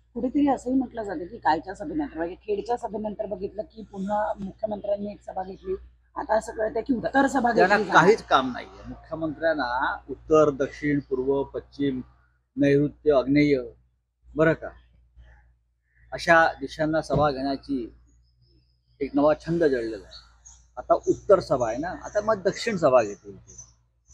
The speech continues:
Speaker 2: मग आग्नेय सभा घेतील. तुझं काम काय महाराष्ट्रात? त्या राज्य कारभार करा म्हणावं नाही.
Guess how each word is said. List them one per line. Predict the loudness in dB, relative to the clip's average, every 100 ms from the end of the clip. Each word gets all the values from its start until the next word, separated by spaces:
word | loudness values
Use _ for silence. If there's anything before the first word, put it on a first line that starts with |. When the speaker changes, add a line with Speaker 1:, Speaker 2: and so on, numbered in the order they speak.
| -20 _ _
Speaker 2:
मग | 0 2
आग्नेय | 4 4 2 2
सभा | 2 -2 -2
घेतील. | -4 -16 -20 -20
तुझं | _ _ _ -8
काम | 0 0 2
काय | 0
महाराष्ट्रात? | 2 -2 -4 -6 -12 -12 -18
त्या | -20 _ _ -20 -20 -20 -20 -20 -20 -20 _ _ -4
राज्य | -2 2
कारभार | 4 4 4 2
करा | 2 2
म्हणावं | 4 4 4 2
नाही. | -2